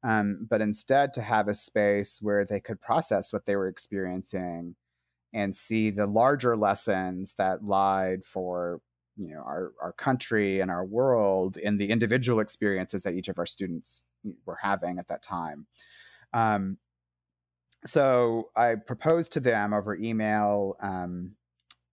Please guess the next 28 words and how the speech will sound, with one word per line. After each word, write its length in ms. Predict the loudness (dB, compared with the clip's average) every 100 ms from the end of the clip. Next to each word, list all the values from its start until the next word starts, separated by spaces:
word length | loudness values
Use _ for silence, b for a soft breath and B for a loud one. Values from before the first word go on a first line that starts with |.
| -6
that 540 | 0 2 4 2 2
we 100 | 0
might 480 | 0 0 0 -2 -2
switch 380 | 0 0 0 -6
the 80 |
class 500 | -2 0 0 -2 -6 -8
to 460 | -4 -2 0 -2 -2
a 80 |
group 320 | 0 2 2 -4 -4
project 580 | -2 0 0 -2 -2
researching 580 | -2 0 0 0 0 0
their 260 | 0 2 0
experiences, 1120 | -2 0 0 2 0 -2 -2 -2 -2 -6 -10 b b b b b _
um, 480 | -2 0 -2 -6 -12 -18 _ -20 -20 _ _
with 220 | 0 0
the 80 | 0
pandemic 680 | 0 0 2 2 2 -2 -2
and 160 | -4
the 60 | -4
quarantine, 880 | 0 2 4 2 -2 -6 -6 -10 -14 _ _ _ _ _ _ -4
um, 460 | -2 0 -2 -6 -12 _ _ _ -2
over 220 | 0 2
the, 320 | 2 4 2 2
the 120 | 0
remainder 320 | 0 -2 -2
of 60 | -4
the 60 |
semester. 720 | -4 -4 -4 -4 -4 -6 -6